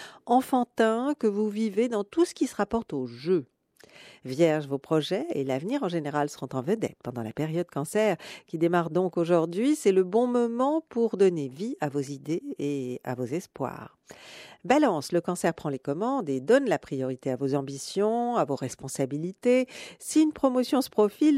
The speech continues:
n'ayez pas peur, vous serez à la hauteur. Scorpion, une jolie conjoncture s'installe, euh, et avec le Cancer au top, euh, dans le ciel, ce sont vos voyages réels ou imaginaires qui seront en vedette, mais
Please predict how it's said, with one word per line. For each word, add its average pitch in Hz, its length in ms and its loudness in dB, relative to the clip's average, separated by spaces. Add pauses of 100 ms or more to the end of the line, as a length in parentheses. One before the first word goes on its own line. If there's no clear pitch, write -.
(140)
n'ayez 208 240 2
pas 151 180 0
peur, 139 240 -2
vous 170 120 -6
serez - 180 0
à 156 100 2
la 127 120 -2
hauteur. 131 460 0 (720)
Scorpion, 220 680 2
une 175 180 -2
jolie 220 260 4
conjoncture 151 520 -4
s'installe, 175 680 0
euh, 123 380 -2
et 143 140 0
avec 143 260 -2
le 127 100 -2
Cancer 135 560 0
au 120 120 -6
top, 185 440 2
euh, 123 140 0
dans 113 160 -2
le 101 80 -8
ciel, 208 320 2
ce 127 140 -10
sont 185 160 0
vos 156 120 -8
voyages 170 640 2
réels 165 480 2
ou 214 80 0
imaginaires 180 720 -2
qui 135 140 -10
seront 131 280 -10
en 131 80 0
vedette, 160 460 -2 (320)
mais 269 180 2